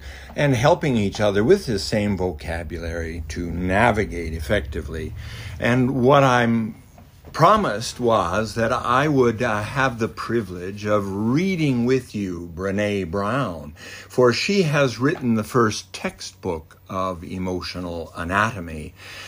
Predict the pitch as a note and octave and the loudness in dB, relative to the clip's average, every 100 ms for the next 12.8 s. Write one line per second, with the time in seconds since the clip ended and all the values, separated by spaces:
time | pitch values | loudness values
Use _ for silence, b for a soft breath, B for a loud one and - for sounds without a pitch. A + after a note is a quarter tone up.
0 | B - C3+ C3+ D#3+ F3 F3+ D3 C#3 B2+ | B 4 6 6 6 4 4 4 0 2
1 | D#3 D3+ F3 F3+ G2+ G2 G#2 A#2+ G#2 B2 | 2 6 6 6 4 0 -2 -4 2 4
2 | D3+ D#3 A2+ A2+ G#2+ G2+ F#2+ F2+ A2+ F3+ | 4 2 -2 -2 -2 -2 -6 0 2 4
3 | F#3 G2 F2+ G2 F2+ F2+ F2+ - F#2+ E2+ | 2 -2 -2 0 2 0 -2 -4 -2 -2
4 | - - B2+ C#3+ D#2+ D2+ - B B B | -6 -2 2 2 0 -8 -16 B B B
5 | B A2 A2+ G#2 G2 - A2 F#2+ F#2 F#2 | B 6 6 4 -2 0 0 0 -2 -2
6 | F2+ - B B B - - D3 D#3 D3+ | -4 -8 B B B -20 -4 4 6 6
7 | C3 A#2 A2 G#2 G#2 F2+ G2 F#2 G2+ G2 | 6 4 4 4 2 2 0 2 4 4
8 | F#2 E2+ E2+ F2 E2+ - - G2+ F#2 F2 | 2 -2 -2 -4 -6 -14 -8 -4 -4 -2
9 | F2+ G#2 A#2+ A#2+ G#2+ F2+ E2+ D#2+ B B | 0 4 6 4 4 0 -2 -8 B B
10 | B B G#2+ G2+ G2 F#2+ G#2 A2 B2 C3+ | B B -2 0 2 0 0 0 0 0
11 | A#2 A#2+ G#2 G2+ B2 E3 F3+ D3 F2 G2 | -2 -2 0 4 6 6 4 2 -2 -6
12 | F#2 F#2 F2 F2 D#2+ D#2+ - | -8 -8 -8 -10 -12 -14 -20